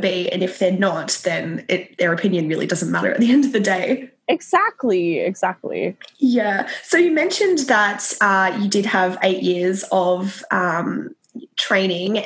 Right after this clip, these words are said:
Speaker 1: and I know that you are originally classically trained. I'd love to know a little bit more about,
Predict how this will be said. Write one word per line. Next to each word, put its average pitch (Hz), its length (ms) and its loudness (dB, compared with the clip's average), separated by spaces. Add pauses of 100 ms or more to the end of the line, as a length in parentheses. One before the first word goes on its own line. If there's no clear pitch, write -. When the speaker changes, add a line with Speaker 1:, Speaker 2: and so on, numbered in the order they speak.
(120)
Speaker 1:
and 202 160 2
I 196 100 0
know 214 160 2
that 254 160 0
you 208 200 2
are 185 260 0
originally 196 400 0
classically 233 600 0
trained. 190 420 0
I'd 233 160 4
love 254 160 0
to 370 60 0
know 339 200 2
a 285 40 2
little 240 160 2
bit 214 140 2
more 190 200 2
about, 185 320 0